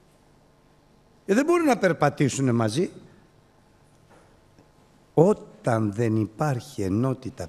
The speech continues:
πίστεως, αυτός που δεν έχει την ενότητα της πίστεως αποχωρίζει τον εαυτό του χωρίς να το καταλάβει, χωρίς να το θέλει. Αποχωρίζεται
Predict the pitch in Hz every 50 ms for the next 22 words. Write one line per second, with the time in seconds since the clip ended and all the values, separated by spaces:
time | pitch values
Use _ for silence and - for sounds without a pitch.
0 | - - - 95 - - - - 131 165 196 208 - - - - - - - -
1 | - - - - - - _ - - - 127 120 - - - - 226 220 190 -
2 | - - - - 117 110 101 101 185 226 262 277 277 269 285 277 233 - - 175
3 | 156 - - 139 123 127 120 117 117 120 117 113 - - 104 - - - - -
4 | 175 180 - - 185 170 - - 147 - 151 - - 143 139 151 175 175 151 -
5 | - - 175 170 175 170 - - - 196 190 - 185 - 196 202 220 196 208 208
6 | 196 185 180 - - 104 - 107 90 85 78 80 85 82 87 - - - - -
7 | - - - - - 226 247 247 226 262 240 226 - - - - - 85 76 -
8 | - - _ _ _ _ _ _ _ _ _ _ _ _ _ _ _ _ _ _
9 | _ _ _ _ _ _ _ _ _ _ _ _ _ _ _ _ - 143 151 143
10 | - - 143 127 - - - 135 131 139 156 208 226 202 147 123 123 117 - 127
11 | 120 -